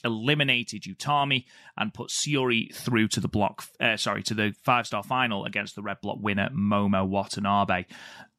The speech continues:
This was another fantastic <laughs> match, Matt. We had a series of maybe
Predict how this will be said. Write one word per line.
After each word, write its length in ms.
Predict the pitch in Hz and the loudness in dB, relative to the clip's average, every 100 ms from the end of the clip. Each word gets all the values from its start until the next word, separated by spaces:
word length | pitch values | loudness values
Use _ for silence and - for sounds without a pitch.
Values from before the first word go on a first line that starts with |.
| _ - | _ -2
This 400 | 131 160 147 135 | 2 2 0 -4
was 760 | 135 123 120 117 117 113 - - _ - | 0 2 4 2 0 0 0 -2 _ 0
another 680 | 131 131 131 120 110 104 92 _ _ _ _ _ _ _ | 0 4 2 4 2 2 -2 _ _ _ _ _ _ _
fantastic 880 | 147 139 131 - 131 127 - - 139 - | -2 0 -2 -2 -2 -2 -4 -6 -10 -8
<laughs> 160 | - | -4
match, 320 | 180 156 - 127 | -2 -4 -6 -6
Matt. 200 | 107 - - - - | -6 -6 -14 -20 0
We 200 | 156 180 | 4 6
had 480 | 175 202 170 135 | 6 4 2 0
a 100 | 120 | -4
series 640 | 135 - 165 160 147 139 127 | -4 -2 0 0 0 0 0
of 160 | 127 | 0
maybe 640 | 123 127 123 120 120 113 | 2 2 2 0 0 0